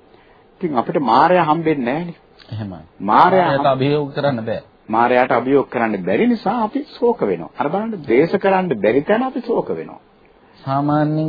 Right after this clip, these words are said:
Speaker 2: පරාජිතය හඬා වැටෙන එකනේ කරන්නේ.
Speaker 1: ආන්න හරි ස්වාමීන් වහන්සේ.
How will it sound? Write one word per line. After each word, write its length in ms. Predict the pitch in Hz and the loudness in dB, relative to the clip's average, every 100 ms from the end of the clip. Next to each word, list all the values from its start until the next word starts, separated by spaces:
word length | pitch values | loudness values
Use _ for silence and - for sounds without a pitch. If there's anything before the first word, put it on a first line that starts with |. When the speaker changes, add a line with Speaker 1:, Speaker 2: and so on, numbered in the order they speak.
| 147 | -2
Speaker 2:
පරාජිතය 680 | 123 123 135 143 143 143 160 | 0 2 2 0 -4 -4 -4
හඬා 360 | 139 135 143 147 | -2 0 2 0
වැටෙන 280 | 151 151 | -2 -6
එකනේ 280 | 151 160 151 | -6 -6 -6
කරන්නේ. 380 | 147 151 160 147 | -6 -8 -10 -10
Speaker 1:
ආන්න 480 | 117 113 110 107 101 | -6 -4 -4 -4 -6
හරි 220 | 151 117 110 | -4 -4 -4
ස්වාමීන් 340 | 92 82 82 | -8 -10 -14
වහන්සේ. 520 | - 78 110 104 95 | -18 -16 -14 -14 -18